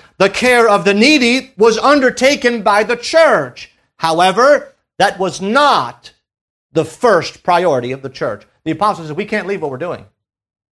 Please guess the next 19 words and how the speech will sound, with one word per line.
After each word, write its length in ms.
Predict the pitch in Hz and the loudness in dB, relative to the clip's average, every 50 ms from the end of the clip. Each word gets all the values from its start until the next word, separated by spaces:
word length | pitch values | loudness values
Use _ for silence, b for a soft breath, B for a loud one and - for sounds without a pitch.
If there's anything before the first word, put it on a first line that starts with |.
| _ _ _ _ _ _ _ - | _ _ _ _ _ _ _ -4
That 340 | 127 190 220 254 262 - 190 | 0 2 2 2 2 0 -2
is 460 | 226 247 220 196 180 180 185 147 - | 0 2 2 2 2 0 -2 -6 -6
the 540 | 208 202 196 190 180 175 175 170 175 _ _ _ _ _ _ _ _ _ _ _ _ | -4 -4 -2 -2 -2 -4 -6 -8 -12 _ _ _ _ _ _ _ _ _ _ _ _
priority. 760 | - 190 180 175 175 170 156 143 127 120 - - 98 - _ _ _ _ _ _ _ _ _ _ _ _ _ _ _ _ _ _ _ _ _ _ _ _ _ _ _ _ _ _ _ _ _ _ _ _ _ _ _ _ _ _ _ _ _ _ _ _ _ _ _ _ _ _ _ _ _ _ _ _ _ _ _ _ _ _ _ _ - | -6 -2 -2 0 0 0 -2 -2 -4 -6 -8 -14 -20 -20 _ _ _ _ _ _ _ _ _ _ _ _ _ _ _ _ _ _ _ _ _ _ _ _ _ _ _ _ _ _ _ _ _ _ _ _ _ _ _ _ _ _ _ _ _ _ _ _ _ _ _ _ _ _ _ _ _ _ _ _ _ _ _ _ _ _ _ _ -10
Uh, 160 | 143 156 151 | -10 -8 -6
now 120 | 175 220 233 | -4 -4 -2
here's 200 | 269 294 226 175 | -2 -4 -4 -6
the 80 | 208 | -6
connection. 540 | 208 - 190 202 208 208 208 - 175 139 123 b b b b b b _ _ _ _ - | -8 -6 -4 -4 -4 -4 -4 -6 -8 -10 -10 b b b b b b _ _ _ _ -12
Do 100 | 135 151 | -8 -6
you 160 | 214 233 233 | -2 0 2
remember 340 | 233 233 262 285 277 269 262 | 2 2 0 0 0 0 0
what 260 | 247 233 233 233 - | 2 0 -2 -2 -4
the 360 | 190 190 185 170 160 143 - _ _ _ _ _ | -4 -2 -2 -2 -2 -4 -8 _ _ _ _ _
Sanhedrin 580 | - 208 202 214 202 170 208 202 190 196 180 | -10 -8 -6 -6 -6 -6 -6 -6 -6 -6 -8
Council 380 | 143 180 185 190 185 - 196 180 | -6 -6 -6 -6 -6 -8 -8 -10
t-, 160 | - - 185 | -10 -12 -14
told 280 | - - - 175 175 - | -12 -10 -10 -10 -10 -10
Peter? 360 | 185 185 180 202 208 208 | -10 -10 -10 -10 -12 -16